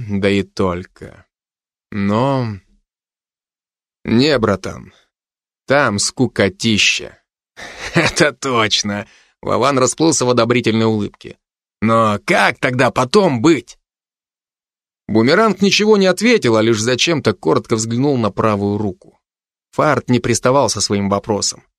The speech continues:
Не хочет, пусть не отвечает, но все же, приподняв бровь и изобразив дурацкое изумительное удивление, с выражением посмотрел на Бумеранга,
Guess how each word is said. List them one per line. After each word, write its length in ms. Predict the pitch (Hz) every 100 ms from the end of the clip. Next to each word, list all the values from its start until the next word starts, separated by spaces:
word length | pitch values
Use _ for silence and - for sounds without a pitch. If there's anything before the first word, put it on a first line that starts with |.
| _ _ -
Не 120 | 202
хочет, 540 | 202 262 240 - 175 -
пусть 280 | 135 143 -
не 80 | 113
отвечает, 760 | 101 104 - 107 98 - - _ _
но 180 | - 120
все 280 | - 233 240
же, 140 | 175
приподняв 560 | - 120 120 139 175 117
бровь 400 | 131 208 190 - _ _
и 100 | 110
изобразив 600 | 98 104 113 131 143 -
дурацкое 520 | 117 117 156 143 - 131
изумительное 520 | 143 185 - 120 120
удивление, 600 | 120 139 196 233 196 120
с 100 | -
выражением 560 | 123 127 131 208 175
посмотрел 520 | 123 127 139 143 175 139
на 120 | 127
Бумеранга, 680 | 123 127 175 202 135 104